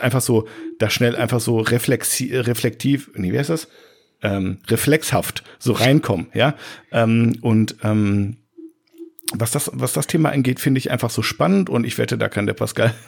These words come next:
<laughs> wird sich da sicherlich auch, äh, besser auskennen als ich noch, weil das auch so ein Weltenbummler ist im Gegensatz zu mir. Aber, äh, das ist auf Facebook auch das Problem. Diese ganze Nippeldiskussion und sowas, ne? Das ist ja am Ende zum einen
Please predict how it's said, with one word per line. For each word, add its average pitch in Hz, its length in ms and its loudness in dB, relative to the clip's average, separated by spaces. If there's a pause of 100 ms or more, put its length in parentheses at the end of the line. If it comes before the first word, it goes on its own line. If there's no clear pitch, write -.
(120)
<laughs> - 520 -6
wird - 160 0
sich 123 120 -4
da 120 120 2
sicherlich 117 420 0
auch, 131 200 0 (240)
äh, 131 140 -2
besser 143 300 0
auskennen 143 380 2
als 131 160 2
ich 185 140 -2
noch, 180 140 2
weil 160 100 4
das 165 120 0
auch 151 140 0
so 135 100 0
ein 117 60 0
Weltenbummler 110 480 2
ist 107 140 -2
im 113 60 0
Gegensatz 101 400 0
zu - 60 0
mir. 104 200 2 (440)
Aber, 120 360 2 (540)
äh, 123 220 4
das 127 180 -2
ist 165 100 -6
auf - 120 -4
Facebook - 420 -2
auch - 80 -8
das - 160 -8
Problem. 98 340 -2 (200)
Diese 139 160 2
ganze 160 280 2
Nippeldiskussion 113 800 2
und 87 80 -6
sowas, - 320 -6
ne? 175 240 0 (420)
Das 110 160 -2
ist - 140 -2
ja - 100 -2
am 127 140 2
Ende 117 380 2
zum 120 220 0
einen 120 640 2